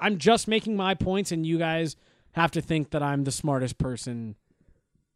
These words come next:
in Colorado. What's, what's, let, uh, let's, let's talk some hockey.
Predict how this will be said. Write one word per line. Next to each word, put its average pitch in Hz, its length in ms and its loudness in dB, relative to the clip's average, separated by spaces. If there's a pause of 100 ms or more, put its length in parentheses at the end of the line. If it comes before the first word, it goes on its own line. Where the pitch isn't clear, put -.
(220)
in 139 220 -2
Colorado. 110 720 -4 (1600)
What's, - 560 0 (120)
what's, 254 400 -4
let, 233 180 -6
uh, 208 340 -6 (220)
let's, - 220 -14 (100)
let's 131 200 -16
talk - 220 -18
some 98 140 -16
hockey. 104 340 -20